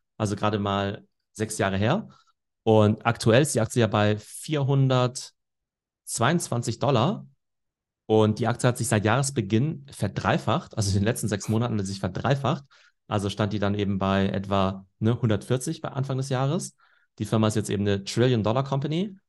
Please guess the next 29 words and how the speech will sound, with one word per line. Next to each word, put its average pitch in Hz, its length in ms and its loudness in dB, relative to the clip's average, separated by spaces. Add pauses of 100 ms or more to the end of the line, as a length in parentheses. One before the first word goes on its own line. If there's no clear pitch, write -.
(200)
Das - 180 -6
heißt, 98 280 0
mehr 101 240 0
wert 107 180 0
als 98 540 -4 (100)
Meta, 143 520 0
mehr 101 240 0
wert 98 180 0
als 92 180 -4
Tesla. 143 500 -2 (300)
Und 104 140 -6
die 107 80 4
einzigen 107 320 -2
Tech-Companies, 123 540 -2
die 110 100 0
noch 131 260 2
mehr 117 240 -2
wert 98 220 -2
sind, 156 360 -6 (220)
sind 104 240 -4
eben 98 260 0
Apple 165 460 0
und 104 300 -2
Microsoft. 160 640 -2 (400)
Also 95 220 0
die - 120 -6
sind 98 120 -4
ja 92 200 0
irgendwie, 95 400 -2